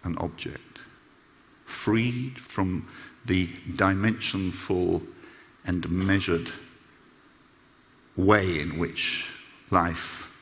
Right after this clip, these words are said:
links us to the obligatory. But this is a space that is actually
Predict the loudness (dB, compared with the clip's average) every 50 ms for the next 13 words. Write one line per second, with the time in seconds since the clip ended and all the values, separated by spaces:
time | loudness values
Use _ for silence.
0 | -20 -20 -20 -20 -18 -6 -2 0 2 2 2 0 0 -4 -4 -2 -2 -2 -2 -4
1 | -8 -8 -8 -6 -2 0 0 0 0 0 0 0 0 0 -4 -8 -8 -8 -8 -8
2 | -10 -14 -16 -20 -20 -20 -20 -20 -20 _ -20 _ -20 -20 -20 -20 -20 -20 -20 -20
3 | -20 -20 -20 -20 -20 _ -20 -20 -20 -20 -20 -20 _ _ _ _ _ -20 _ _
4 | _ _ -4 -4 0 0 0 0 0 0 0 0 0 -2 0 2 2 2 2 2
5 | 0 -4 -6 -6 -8 -10 -16 -20 -20 -20 -20 -20 -20 _ -10 -2 -2 -2 0 0
6 | 0 0 -2 -2 -4 -6 -4 -2 -2 -2